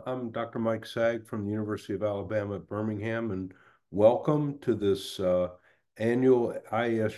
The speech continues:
U S A Washington, D C course. This time it's a virtual course with an update on emerging issues and challenges in H I V medicine.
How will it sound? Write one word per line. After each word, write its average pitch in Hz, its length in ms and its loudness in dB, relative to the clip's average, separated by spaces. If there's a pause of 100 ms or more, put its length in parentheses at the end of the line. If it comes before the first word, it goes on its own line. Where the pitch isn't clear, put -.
U 110 120 4
S 104 180 -4
A 104 240 0
Washington, 98 680 -2
D 98 180 -4
C 98 540 -4 (180)
course. 143 460 2
This 104 180 -4
time 104 300 0
it's 90 140 -6
a 95 60 0
virtual 117 520 0
course 123 460 2 (420)
with 104 120 0
an 117 120 6
update 113 520 2
on 101 200 -2
emerging 104 760 -2 (400)
issues 110 600 6
and 92 320 2 (220)
challenges 98 640 4
in 92 100 2
H 92 240 -2
I 92 100 4
V 92 200 2
medicine. 95 640 0